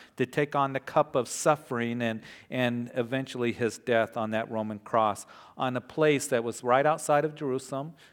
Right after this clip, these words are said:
to the north of the city, right outside the Damascus gate. It was the top of Mount Moriah.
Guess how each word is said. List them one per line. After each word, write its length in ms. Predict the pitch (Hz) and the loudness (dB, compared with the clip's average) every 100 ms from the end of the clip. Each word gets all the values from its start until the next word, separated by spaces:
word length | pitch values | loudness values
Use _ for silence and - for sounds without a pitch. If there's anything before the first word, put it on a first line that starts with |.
| - | -10
to 100 | 120 | -4
the 140 | 117 | -2
north 320 | 120 135 139 | 0 0 0
of 80 | 143 | -2
the 80 | 139 | -2
city, 380 | - 143 156 143 | 2 2 2 4
right 280 | 117 123 | 6 6
outside 380 | 135 135 143 135 | 4 2 2 2
the 120 | 135 | 2
Damascus 720 | 127 131 131 135 - - 120 | 0 0 0 -2 -4 -4 -4
gate. 360 | - 135 127 131 - - | 0 2 2 0 -8 -10
It 80 | 131 | -2
was 160 | 123 - | -2 0
the 80 | 131 | -2
top 340 | - 143 143 | 4 4 4
of 80 | 127 | -2
Mount 280 | 127 135 131 | 0 0 0
Moriah. 580 | 123 113 107 107 127 | 2 4 4 2 -4